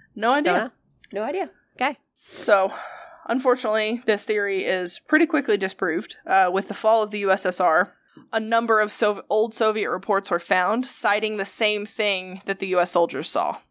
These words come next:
Speaker 1: So, even in their reports, it was, "What the fuck is that big thing in the sky that's changing colors?"
Speaker 2: Oh, so the Soviets were also seeing it.
Speaker 1: Yes. And they were
Speaker 2: Oh,
Speaker 1: also like,
Speaker 2: Jesus.
Speaker 1: "What the fuck is that? I don't know what that is."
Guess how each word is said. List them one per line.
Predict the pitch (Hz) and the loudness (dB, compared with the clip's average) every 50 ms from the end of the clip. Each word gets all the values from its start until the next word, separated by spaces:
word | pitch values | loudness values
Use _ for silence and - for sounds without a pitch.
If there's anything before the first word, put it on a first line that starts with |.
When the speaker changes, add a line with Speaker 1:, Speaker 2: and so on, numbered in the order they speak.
| _ _ _ _ _ | _ _ _ _ _
Speaker 1:
So, | - - - 202 190 180 180 175 175 - - | -8 -2 0 2 4 4 4 4 2 2 -2
even | - 214 226 220 226 226 | -4 -4 -2 0 2 2
in | 214 202 208 | 2 2 2
their | 247 339 392 320 | 2 4 4 4
reports, | 240 208 - - 196 185 185 185 - | 4 2 2 2 2 2 2 2 0
it | 135 165 196 | 0 0 2
was, | - 381 359 190 | 2 0 0 0
"What | 392 - 370 | 0 0 2
the | - 403 | 2 0
fuck | - - 339 285 285 - | 2 2 2 0 2 0
is | 285 240 233 | -2 0 2
that | 240 220 214 | 2 2 2
big | 226 208 196 - | 2 0 2 2
thing | - 220 214 | 0 0 0
in | 214 214 | 0 -2
the | 202 | -2
sky | 196 - - 202 190 185 190 | -2 0 2 4 4 4 4
that's | 185 185 185 | 2 0 -2
changing | - - 196 175 170 165 160 185 | -2 -2 -2 -2 0 -2 -6 -6
colors?" | 190 220 196 185 147 123 120 107 196 202 - - 285 - _ _ _ _ _ _ _ _ - - | 0 0 2 2 2 0 -2 -2 -2 -2 -4 -6 -6 -12 _ _ _ _ _ _ _ _ -4 0
Speaker 2:
Oh, | 262 269 262 247 | 2 2 2 2
so | - 240 | 2 0
the | 214 202 | 0 0
Soviets | - - 277 277 277 262 254 220 214 196 - | 0 0 2 2 2 2 2 0 0 0 2
were | 214 196 | 2 4
also | 196 196 202 - 190 | 4 4 2 2 0
seeing | 185 - - 190 175 165 160 160 | -2 0 0 0 0 0 0 -2
it. | 165 165 160 185 | -2 -4 -2 2
Speaker 1:
Yes. | 196 185 - - - - - - _ _ _ | 2 2 2 2 0 -4 -8 -10 _ _ _
And | - 196 214 | -2 0 2
they | 214 208 | 2 2
were | 202 156 | 2 2
Speaker 2:
Oh, | 170 | 2
Speaker 1:
also | 208 226 240 226 202 190 | 2 2 2 0 0 0
like, | 180 170 175 | 0 0 0
Speaker 2:
Jesus. | 170 - | -2 -4
Speaker 1:
"What | 185 190 - | -4 -4 -4
the | 208 | -4
fuck | - - - 190 196 - | -4 -2 -2 -2 0 0
is | 233 247 233 220 | -2 -2 0 0
that? | 277 311 349 330 277 220 - - | 2 2 2 2 2 0 0 0
I | - 214 214 | 0 0 2
don't | 233 247 247 | 0 0 0
know | 254 254 | 0 2
what | 262 269 269 | 2 2 2
that | 311 311 330 392 | 2 0 2 2
is." | 415 403 359 320 277 - - | 2 2 2 0 -2 -4 -6